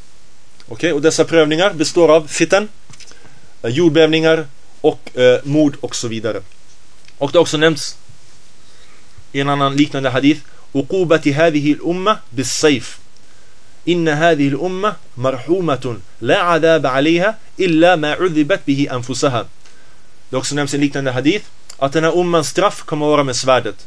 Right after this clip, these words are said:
alltså i denna värld. Och i en annan hadith att den här umman är förbarmad. Den kommer få barmhärtighet. Den har inget straff förutom det straffet som den ger sig själv. Okej? Den har inget straff förutom det straffet som den ger sig själv.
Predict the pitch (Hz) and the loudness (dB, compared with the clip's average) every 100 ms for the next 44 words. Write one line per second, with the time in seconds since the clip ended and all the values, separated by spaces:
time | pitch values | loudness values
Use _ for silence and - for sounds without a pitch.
0 | - 123 135 139 131 120 120 98 - - | -10 -6 -4 -2 -2 0 0 -2 -10 -14
1 | - - - - 127 156 165 170 156 151 | -12 -12 -10 -6 0 2 4 2 2 0
2 | 185 226 - - - - - - - - | -2 -4 -6 -12 -12 -12 -12 -12 -10 -4
3 | - - - - 131 156 185 214 196 214 | -4 -4 -12 -8 -2 2 4 4 4 2
4 | 220 - - - 175 175 156 170 123 101 | 2 -10 -8 0 0 2 4 4 4 -4
5 | - - - 131 127 156 151 170 143 135 | -8 -12 -8 -6 -2 -2 2 2 2 2
6 | 156 - 110 104 - - - - - - | 0 -2 -6 -6 -8 -12 -12 -12 -12 -12
7 | - - 135 160 196 196 - - 214 233 | -12 -4 0 2 2 0 0 2 4 2
8 | - - 170 180 165 160 - 185 202 190 | -2 -2 0 0 2 0 2 0 0 -2
9 | - 143 139 151 139 127 113 113 - - | -4 -2 0 0 0 -4 -4 -4 -6 -12
10 | - - - - - - - - - - | -12 -14 -12 -12 -12 -12 -12 -12 -14 -12
11 | - 110 139 170 - - 127 127 143 170 | -12 -6 -4 -4 -6 -10 -6 -2 0 0
12 | 156 - 202 - 160 143 151 143 - 185 | 0 2 0 2 -2 -2 0 -2 0 0
13 | 185 190 - 135 135 139 131 117 120 | 0 -2 -2 -4 0 0 0 -2 -2